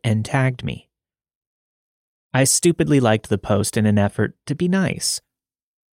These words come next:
but this opened up the floodgates, and he messaged me dozens of times, thanking me for liking his post and telling me that I was his idol.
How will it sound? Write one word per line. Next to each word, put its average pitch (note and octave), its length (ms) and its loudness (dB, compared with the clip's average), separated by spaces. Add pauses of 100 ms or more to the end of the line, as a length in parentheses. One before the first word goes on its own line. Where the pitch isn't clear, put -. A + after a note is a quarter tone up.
but A2+ 160 2
this B2 300 2
opened A#2+ 480 2
up G#2+ 220 -2
the A2 120 -2
floodgates, - 800 -6 (340)
and F#2+ 120 -4
he G2 120 0
messaged G2 520 0
me F#2+ 280 -2
dozens G2 440 0
of F#2+ 100 -4
times, - 560 -6 (260)
thanking A#2+ 440 -2
me F#2+ 160 -4
for G#2+ 180 -2
liking G2+ 340 2
his G2+ 160 -4
post - 360 -2
and A2 100 -2
telling D3+ 320 -2
me D3+ 120 0
that B2 200 -2
I A#2 140 0
was B2 200 0
his G2+ 160 -2 (140)
idol. A#2+ 460 -4